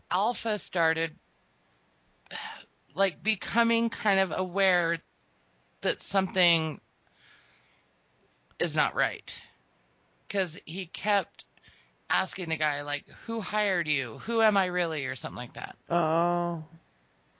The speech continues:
Speaker 1: And so I think Alpha started having kind of those little flashes like Echo gets of,
Speaker 2: Okay.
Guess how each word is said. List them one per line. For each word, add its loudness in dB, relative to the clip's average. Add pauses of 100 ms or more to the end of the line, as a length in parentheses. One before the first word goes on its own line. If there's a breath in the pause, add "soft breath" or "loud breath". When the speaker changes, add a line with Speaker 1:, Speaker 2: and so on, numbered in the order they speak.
(520)
Speaker 1:
And 0
so 4
I -2
think 0
Alpha 2
started -4
having -4 (1500 soft breath)
kind 2
of -2
those -2
little -2 (480)
flashes -4
like -8
Echo -6
gets -12
of, -12 (1600)
Speaker 2:
Okay. -8